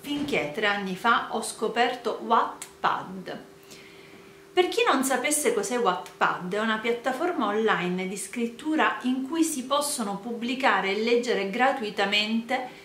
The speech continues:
storie e racconti brevi. Inoltre funziona come social network, quindi tutti gli iscritti possono essere commentati e tu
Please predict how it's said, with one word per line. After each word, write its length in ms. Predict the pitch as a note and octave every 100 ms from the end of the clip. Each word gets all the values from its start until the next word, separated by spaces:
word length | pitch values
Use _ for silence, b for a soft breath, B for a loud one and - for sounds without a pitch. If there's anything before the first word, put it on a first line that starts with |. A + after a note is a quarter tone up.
| B
storie 800 | - - C4+ A#3 A#3 C#4 D4+ -
e 160 | B3+
racconti 760 | C4 D#4 - E3+ E3+ F3+ - F#3
brevi. 800 | G#3 G#3 F#3 F3 D#3+ D#3+ E3+ F3+ B B B B B -
Inoltre 600 | F#4 F4 E3 F#3 A3+ G3+
funziona 540 | B3 A#3+ A#3 F4 C4
come 240 | G#3+ G3+
social 460 | G#3 A#3 A#3+ G#3+ G3+
network, 920 | F#3 F3 - G3+ F3 D#3+ - - -
quindi 600 | - D4+ B3 F#3 F3 - -
tutti 320 | E4 E4 A#3+
gli 100 | G#3
iscritti 800 | A3+ - C#4 D4+ D4+ - D#4 B B B B
possono 540 | - C#4+ C#4+ - A3 G#3
essere 440 | A3+ - G#3 F#3+
commentati 1080 | F#3+ G3 G3 G3+ A3 A3 G#3+ A3 C#4 D4+ B B -
e 280 | - B3 -
tu 380 | - D#4 - -